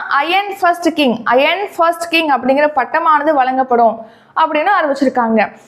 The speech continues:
அப்புறம் ரீசெண்டா பார்த்தோம்னா, சீனால பாத்தீங்கன்னா, உலகின் முதல் ஏ ஐ ஹாஸ்பிட்டல், செயற்கை நுண்ணறிவு மருத்துவமனை தொடங்கப்பட்டிருக்கு. அதுல பாத்தீங்கன்னா, full and fully வந்து ஏ ஐ டாக்டர்ஸ், விர்ச்சுவல் நர்ஸ் தான், தான், நர்ஸ் தான் இருப்பாங்க.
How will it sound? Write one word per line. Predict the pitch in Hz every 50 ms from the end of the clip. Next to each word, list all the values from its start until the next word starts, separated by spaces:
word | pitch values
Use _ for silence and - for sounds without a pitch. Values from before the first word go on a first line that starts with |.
| - - -
அப்புறம் | - 330 370 381 381 370
ரீசெண்டா | 392 392 427 403 427 427 427 427 403 392
பார்த்தோம்னா, | 359 349 339 339 320 320 330 349 370 381 381 -
சீனால | 370 381 392 403 381 370 349 320
பாத்தீங்கன்னா, | 330 302 294 294 285 320 359
உலகின் | 339 320 311 302 311 311 349 - 403 349 311 294
முதல் | 294 294 262 349 359 370 381 403 403 - - - -
ஏ | 294 320 359 381 392
ஐ | 370 339 311
ஹாஸ்பிட்டல், | 311 294 302 - - 285 247 240 220
செயற்கை | 226 226 311 302 320 339 330 339 359 349 349
நுண்ணறிவு | 330 311 294 294 302 294 294 294 277 320 349 453 494 - - - - - -
மருத்துவமனை | 294 294 294 294 330 330 320 311 302 311
தொடங்கப்பட்டிருக்கு. | 294 294 285 277 285 277 285 269 240 240 220 220 262 330 415 403 -
அதுல | 262 285 294 302
பாத்தீங்கன்னா, | 294 302 285 277 302 311 349 370 370 320 302 311
full | 330
and | 330 330 311 339
fully | 330 330 320
வந்து | 302 294 302 320 427 605 679 - - - - _ -
ஏ | 302 311 330 349 349
ஐ | 339 269
டாக்டர்ஸ், | 269 285 285 294 294 - - 330 320 320 320 320 320 320
விர்ச்சுவல் | 269 285 302 311 - 359 359 349 339
நர்ஸ் | 302 277 254 254 - 285 277
தான், | 285 269 269
தான், | 294 330 330 302 269 208 214
நர்ஸ் | 247 247 254 254 311
தான் | 302 311 294 269
இருப்பாங்க. | 254 254 262 247 226 247 302